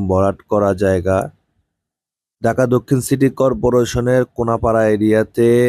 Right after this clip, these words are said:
এরকম কম দামের জায়গা ভরাট করা রোডের পাশে এখন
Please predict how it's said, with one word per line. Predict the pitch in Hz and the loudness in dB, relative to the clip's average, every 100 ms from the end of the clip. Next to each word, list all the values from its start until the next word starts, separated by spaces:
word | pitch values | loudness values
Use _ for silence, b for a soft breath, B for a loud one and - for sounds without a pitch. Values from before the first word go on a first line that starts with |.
| 123 - _ _ - | -2 -6 _ _ -4
এরকম | 107 - 113 - | -4 -2 -6 -2
কম | 107 101 | -4 -2
দামের | 98 98 98 92 | -2 -2 -2 -2
জায়গা | 101 95 92 101 104 101 | -2 -2 0 0 0 -2
ভরাট | 92 95 98 - | -2 -2 -2 -4
করা | - 104 107 107 | -4 -2 0 0
রোডের | 98 95 107 98 | 0 0 -2 -2
পাশে | 104 101 - 110 113 117 | -4 -4 -2 -2 0 -4
এখন | 104 - | -8 -6